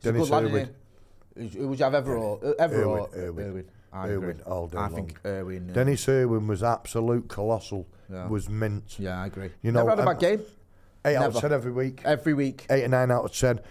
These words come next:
Speaker 2: Yeah.
Speaker 1: And I remember when I was devastated when we never kept him, and he played for Wolves and had Ronaldo in his pocket at Old Trafford.
Speaker 2: Yeah.
Speaker 1: Dennis Irwin was absolutely mint. Six hundred and fifty. People going about, obviously, Cantona and Schmeichel were great buys, but Dennis Irwin was one of Ferguson's greatest buys.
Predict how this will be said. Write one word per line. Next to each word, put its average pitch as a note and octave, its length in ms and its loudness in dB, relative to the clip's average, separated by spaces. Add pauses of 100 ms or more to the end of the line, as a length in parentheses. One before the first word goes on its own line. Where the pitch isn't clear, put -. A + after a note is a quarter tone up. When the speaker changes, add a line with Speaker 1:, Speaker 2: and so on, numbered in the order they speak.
Speaker 2:
Yeah. G#2 120 2
Speaker 1:
And G2 80 0
I - 40 4
remember C#3+ 300 4
when C3 280 4
I - 80 0
was A2+ 160 0
devastated A#2+ 680 2
when A#2 140 2
we A#2+ 100 4
never A2+ 200 4
kept - 340 -2
him, A#2 160 2 (280)
and B2 120 2
he A#2+ 60 2
played B2+ 280 2
for A#2 140 2
Wolves A#2+ 240 2
and A2 60 4
had A2 100 2
Ronaldo A2 400 2
in A2 60 0
his G#2+ 100 -2
pocket A2 460 0
at - 100 -4
Old G#2+ 200 0
Trafford. A2 400 -4 (840)
Speaker 2:
Yeah. G#2 180 2
Speaker 1:
Dennis A#2+ 260 2
Irwin A#2+ 320 4
was G2+ 160 2
absolutely G#2+ 520 0
mint. G#2+ 220 -2
Six - 300 -2
hundred B2 240 -2
and A#2 100 -4
fifty. B2 340 -2 (260)
People E3+ 180 4
going E3 180 4
about, C#3 260 2
obviously, C3 280 -2
Cantona B2 720 -2 (320)
and G#2 100 -6
Schmeichel C3 480 0
were A#2+ 100 -4
great A#2+ 300 -6
buys, A2+ 300 -2
but - 240 -8
Dennis B2 340 -6
Irwin A#2 320 -2
was G#2 160 -8
one A2 220 -4
of G2+ 100 -6
Ferguson's G#2+ 580 -2
greatest G#2+ 400 -2
buys. G#2+ 320 0